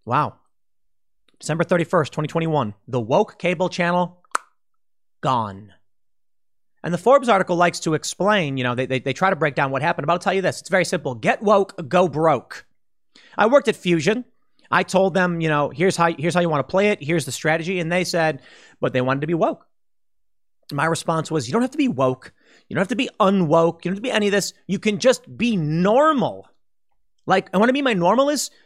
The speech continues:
talk about general stuff. So you can include woke stuff. You can include anti-woke stuff. Funny thing, for Fusion, one of their best, most, like, widely viewed videos was an anti-woke video about comedy,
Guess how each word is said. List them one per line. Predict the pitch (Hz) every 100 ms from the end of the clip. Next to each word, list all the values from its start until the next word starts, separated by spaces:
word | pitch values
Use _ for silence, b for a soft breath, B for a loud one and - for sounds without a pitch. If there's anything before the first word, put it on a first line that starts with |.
| b
talk | - 208 254
about | 277 214 214 135 127
general | 120 113 165 190 180 175
stuff. | 143 - 247 185 -
So | 160
you | 226
can | 415
include | 381 - 202 196
woke | 123 160 175
stuff. | - 220 -
You | 180
can | 226
include | 240 202 175
anti-woke | 165 151 135 127
stuff. | - 180 233 - _ _ _ _ _ _
Funny | 175 185
thing, | 175 180 113 - _ _
for | - 120
Fusion, | - 151 180 254 269 _ _ b b b
one | 120 151
of | 233 190
their | 190
best, | 117 104 170 - - 120 113
most, | 139 131 175 175 -
like, | 131 127
widely | 120 160 185
viewed | 175 143 165 120
videos | 151 120 92 - - _ _ _ _ _ _ -
was | 131 135 131 123 -
an | 139 127 _
anti-woke | 131 170 190 202 202 156 165 139
video | 127 123 123
about | 104 - 139 127 _ _
comedy, | - - 202 180 117 90